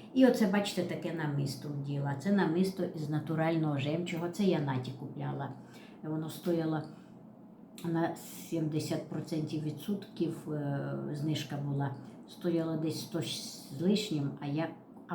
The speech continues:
а може, даже і на сімдесят п'ять, ну, щось я до тридцяти євро заплатила. От. І Ані я своїй таке купляла, таке намисто.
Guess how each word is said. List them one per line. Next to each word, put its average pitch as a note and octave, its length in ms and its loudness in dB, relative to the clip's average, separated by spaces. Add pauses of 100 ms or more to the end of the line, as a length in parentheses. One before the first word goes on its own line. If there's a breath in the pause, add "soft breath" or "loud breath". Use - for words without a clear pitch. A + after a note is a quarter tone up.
(160)
а E3+ 80 0
може, F3 240 4
даже E3 260 2
і D#3+ 40 2
на D#3+ 120 2
сімдесят D3+ 540 -2
п'ять, G3 220 2
ну, F#3 80 4
щось F#3+ 260 0
я F3 100 4
до F#3 100 0
тридцяти F3+ 520 2
євро C#3 380 -2
заплатила. C3+ 760 -4 (840 loud breath)
От. B2+ 200 -4
І A3+ 180 6
Ані D3+ 360 0
я B2+ 60 -2
своїй C#3 440 -4
таке C3 200 -6 (100)
купляла, A#2 520 -4 (300)
таке B2 220 -6 (120)
намисто. - 460 -10